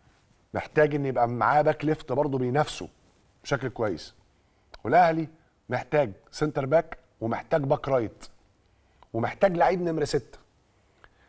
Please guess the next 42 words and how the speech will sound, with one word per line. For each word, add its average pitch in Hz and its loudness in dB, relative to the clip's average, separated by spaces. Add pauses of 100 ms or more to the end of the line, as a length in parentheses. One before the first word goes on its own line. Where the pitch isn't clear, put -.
(140)
الأهلي 175 4 (1080)
رغم 117 2
إن 139 2
هو 160 4
كسب 165 -2
بطولتين 127 -2
أفريقيا 135 -4
أبطال 135 -4
الدوري 127 0
سنتين 113 -4
ورا 123 2
بعض، 160 4 (300)
أنا 117 -2
بقول 113 0
لكم 139 -2 (380)
ما 92 0
عندوش 113 -2
لعيب 131 0
نمرة 117 -2
ستة، 123 -4
لعيب 120 2
ارتكاز 156 0 (840)
تقدر 139 2
إن 131 0
أنت 156 -2
تصنفه 127 0
إن 117 -2
هو 131 2
لعيب 127 2
دولي 151 4
مميز. 104 -4 (920)
هتيجي 147 4
واحد 147 6
من 143 -4
حضراتكم 135 0
هيقول 123 2
لي: 117 -2
"طب 110 -4
ما 113 -2
ديانج 135 0
نمرة 117 -2
ستة." - -8